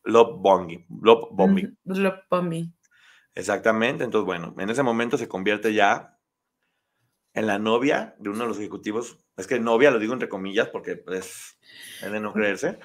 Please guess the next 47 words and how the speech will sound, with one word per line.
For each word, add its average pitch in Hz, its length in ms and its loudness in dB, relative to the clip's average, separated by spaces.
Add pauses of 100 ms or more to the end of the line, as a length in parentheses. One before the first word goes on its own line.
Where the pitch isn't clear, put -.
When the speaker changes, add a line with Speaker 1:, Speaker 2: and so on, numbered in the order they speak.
(220)
Speaker 2:
Pero 247 220 8
además, 247 600 8
aquí 262 280 4
esta 277 180 2
historia, 277 520 6
no 226 200 0
sé, 220 160 0
les 196 160 2
va 214 60 10
a 214 60 2
sonar 214 280 2
familiar. 185 540 0
Ella 220 180 4
dice, 220 320 0
"Es 226 140 -4
que 262 80 0
a - 20 2
mí 240 160 2
él 233 120 0
no 240 60 2
me 247 140 0
gustaba, 202 540 -4
de 202 100 -4
hecho 226 180 -4
me 220 120 0
daba 196 400 2
asco, 202 340 0
pero 185 220 0
también 190 320 -2
tenía 226 340 2
miedo 214 460 2
de 180 160 4
decir 170 400 4
algo 196 280 4
porque 180 240 -2
era 180 100 4
el 190 80 -2
mejor 185 260 -2
amigo 185 340 0
de 185 120 4
Azcárraga". 196 800 2 (140)
Speaker 1:
Y - 40 -16
me 98 140 -8
podía 95 200 -4
acabar 98 220 -2
la 92 100 -4
carrera. 143 340 -10